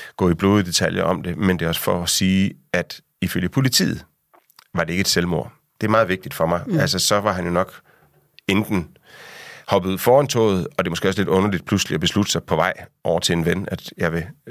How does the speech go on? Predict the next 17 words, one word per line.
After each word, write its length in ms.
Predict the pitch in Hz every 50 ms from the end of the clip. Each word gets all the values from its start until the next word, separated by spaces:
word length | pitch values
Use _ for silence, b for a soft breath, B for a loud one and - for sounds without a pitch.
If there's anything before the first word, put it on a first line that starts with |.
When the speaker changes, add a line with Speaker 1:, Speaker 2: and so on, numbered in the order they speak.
| 120 - -
Speaker 1:
begå 200 | - 98 95 95
selvmord 380 | - 95 92 92 98 95 87 73
og 80 | 87
stå 180 | - - 104 95
og 80 | 90 85
vente 180 | 92 95 95
på 100 | - 95
et 100 | 85 -
godstog, 400 | - 92 92 92 - - 95 87
man 100 | 85 87
ikke 120 | 90 87 85
ved, 100 | 95 85
om 100 | 65 82
kommer. 280 | - 87 87 85 82 78 B B B B B B B B B B B B B B
Så 140 | - - 95
han, 280 | 90 95 98 104 - - -
øh, 260 | - 113 104 - -